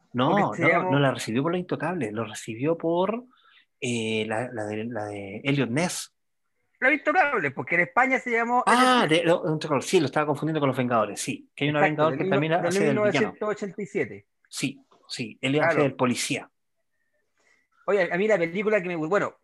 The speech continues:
Speaker 2: de las tantas películas que me gustaron, bueno, la-, las que nombraste tú de, de, de James Bond y, y la, la que hizo con el, el que hacía de papá de, de Indiana Jones, ¿te
Speaker 1: La
Speaker 2: acordás?
Speaker 1: Última Cruzada.
Speaker 2: La Última Cruzada, o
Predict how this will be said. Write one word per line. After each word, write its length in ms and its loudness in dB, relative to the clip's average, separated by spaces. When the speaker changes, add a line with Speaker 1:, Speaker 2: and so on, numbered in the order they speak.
Speaker 2:
de 160 -10
las 140 -10
tantas 440 -2
películas 440 -2
que 60 -8
me 80 -6
gustaron, 420 -2
bueno, 160 0
la-, 240 -4
las 200 -6
que 140 -6
nombraste 360 -6
tú 180 -6
de, 340 -4
de, 240 -6
de 200 -6
James 240 -2
Bond 480 0
y, 840 -6
y 20 -8
la, 480 -2
la 160 2
que 80 0
hizo 240 -2
con 240 -2
el, 160 -2
el 80 -2
que 100 -2
hacía 200 0
de 100 0
papá 320 4
de, 920 0
de 80 -10
Indiana 280 -4
Jones, 300 -2
¿te 80 -6
Speaker 1:
La 60 0
Speaker 2:
acordás? 220 0
Speaker 1:
Última 180 0
Cruzada. 480 -2
Speaker 2:
La 140 -2
Última 360 -4
Cruzada, 840 4
o 420 4